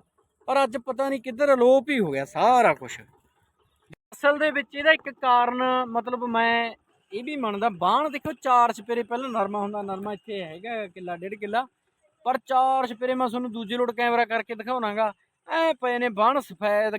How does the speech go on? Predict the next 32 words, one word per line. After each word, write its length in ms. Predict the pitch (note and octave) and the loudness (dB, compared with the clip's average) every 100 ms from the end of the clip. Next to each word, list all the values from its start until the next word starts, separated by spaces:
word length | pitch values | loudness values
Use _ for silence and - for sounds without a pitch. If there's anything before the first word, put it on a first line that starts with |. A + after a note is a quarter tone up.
| F3 | -4
ਗੰਜੇ 320 | G3+ F3+ A3 | -4 0 0
ਕੱਢੇ 260 | G3 F#3+ B3 | 0 0 0
ਪਏ 160 | G#3 G3+ | 0 -2
ਨੇ, 80 | F#3+ | -2
ਜਮਾਂ 220 | G#3+ B3+ | -4 -6
ਕੋਈ 320 | A3+ A#3+ C4 B3+ | -8 -12 -10 -8
ਮਤਲਬ 320 | A#3 A3+ A3 | -6 -4 -2
ਉਹ 200 | G#3 G3+ | 0 0
ਨਹੀਂ 140 | G#3 | -2
ਹੈਗਾ। 200 | A3+ A#3+ G#3 _ _ - | 0 -2 -2 _ _ -4
ਪਹਿਲਾਂ 180 | A#3 | -2
ਨਰਮੇ 440 | C4+ G#3+ G#3 A3+ A3+ | 2 4 4 4 2
ਹੁੰਦੇ, 480 | A3 G#3 A3 A3 G3+ _ _ _ | 2 2 2 2 -2 _ _ _
ਵਿੱਚ 200 | F#3+ G#3 | -8 -8
ਸਬਜ਼ੀ 460 | G#3+ G#3 F#3+ F3 A#3 | -2 0 0 -4 -4
ਹੁੰਦੀ, 360 | A3 G#3+ A3 A3 | -2 -4 -6 -8
ਆਹ 200 | - A3+ D4 | -2 0 0
ਸਾਡੇ 280 | C4 A#3+ A3 | -2 -4 -6
ਖੇਤਾਂ 280 | A#3+ A#3+ | -6 -6
ਦੇ 80 | A#3 | -8
ਵਿੱਚ 160 | A#3 G3+ | -8 -12
ਟਿੰਡੀਆਂ 400 | _ A3 A3+ D4 C#4 | _ -14 -8 -4 -4
ਟੁੰਡੀਆਂ 340 | B3+ C4+ C#4 | -6 -6 -8
ਤੇ 80 | B3+ | -8
ਹੋਰ 300 | A#3 G3 G#3 | -8 -2 -2
ਸਬਜ਼ੀ, 420 | G3 G#3+ F#3 G#3 G#3 _ _ _ - | 0 -4 -4 -10 -12 _ _ _ -16
ਖੱਖੜੀਆਂ 440 | F#3+ G#3 G#3+ A3+ | -10 -4 -2 -2
ਖੁੱਖੜੀਆਂ, 420 | G#3 G3 G#3 A3+ A3 | -4 -12 -8 -6 -6
ਬੜਾ 380 | D#3 A#3 B3+ | -4 0 2
ਕੁਛ 220 | B3 A3+ G3 | 2 -2 -4
ਹੁੰਦਾ 220 | E3 C#3+ | -4 -4
ਸੀਗਾ। 260 | D3+ E3+ | -4 -10